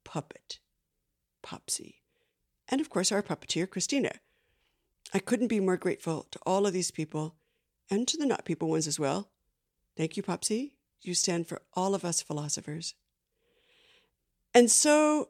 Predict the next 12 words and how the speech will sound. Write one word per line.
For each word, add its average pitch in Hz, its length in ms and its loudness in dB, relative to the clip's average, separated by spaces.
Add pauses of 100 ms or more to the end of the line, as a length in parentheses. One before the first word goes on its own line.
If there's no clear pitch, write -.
(140)
my 233 180 4
practice 202 480 0
is 180 120 0
all 202 200 4
about 196 220 0
bringing 180 300 2
those 175 240 0
thoughts - 500 -2 (180)
out 180 140 0
into 180 180 -2
the - 140 -8
open, 156 340 -8